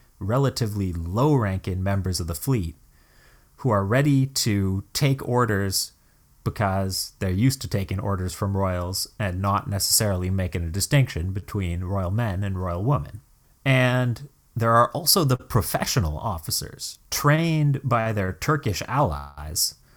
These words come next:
Some of the best sailors that Aceh has are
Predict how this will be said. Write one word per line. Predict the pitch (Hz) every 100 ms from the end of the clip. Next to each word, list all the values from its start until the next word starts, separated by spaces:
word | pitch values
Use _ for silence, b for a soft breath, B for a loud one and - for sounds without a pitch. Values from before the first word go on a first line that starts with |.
| b b b
Some | - - 143 151
of | 120 110 101 -
the | - 101
best | 92 95 127 - 147 - - - - - _ _ _ - -
sailors | - 143 127 110 92 90 - -
that | 113 95 92 - -
Aceh | 107 98 - 107 92
has | - 170 98 82 82 - - b b b b b _ 117
are | 110 104 101 104 110